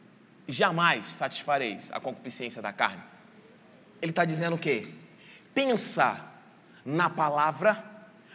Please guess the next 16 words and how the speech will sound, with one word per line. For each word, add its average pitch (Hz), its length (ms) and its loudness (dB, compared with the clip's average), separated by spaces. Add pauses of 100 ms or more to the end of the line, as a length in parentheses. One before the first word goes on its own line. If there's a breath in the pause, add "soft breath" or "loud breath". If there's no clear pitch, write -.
que 185 100 -2
você 190 320 2
jamais 185 880 0 (160 loud breath)
vai 185 160 6
pensar 170 480 0
no 170 100 -4
que 185 80 -6
é 160 60 -4
carnal 160 520 2
e 208 60 -4
vai 185 140 0
praticar 180 440 0
o 175 40 -2
que 175 80 -6
é 135 40 -4
carnal. 131 380 -2